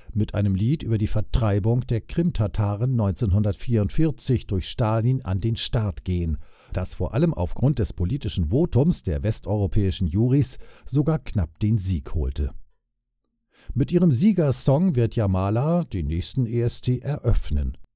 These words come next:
Wenn sie nicht auf der großen E-S-C-Bühne unterwegs ist, trällert Jamala ihr neunzehnhundertvierundvierzig übrigens mit Vorliebe auf ukrainischen Neonazi-Festivals wie dem Banderstadt in Lusk,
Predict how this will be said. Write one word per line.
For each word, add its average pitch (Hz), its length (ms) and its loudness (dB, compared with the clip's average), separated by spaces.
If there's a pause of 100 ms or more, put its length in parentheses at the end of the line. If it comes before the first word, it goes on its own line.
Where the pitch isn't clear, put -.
(480)
Wenn 101 200 2
sie 87 120 0
nicht 170 300 0
auf 92 100 -2
der 87 120 -2
großen 101 440 0
E-S-C-Bühne 98 800 0
unterwegs 82 540 -2
ist, - 260 -2 (300)
trällert 208 440 2
Jamala 120 540 2
ihr 104 340 2 (220)
neunzehnhundertvierundvierzig 101 1600 0
übrigens 165 440 -4
mit 123 160 -2
Vorliebe 127 560 2
auf 120 180 -2
ukrainischen 123 760 0
Neonazi-Festivals 107 1500 0 (280)
wie 107 300 0
dem 82 400 0
Banderstadt 104 720 0
in 82 120 -2
Lusk, - 440 0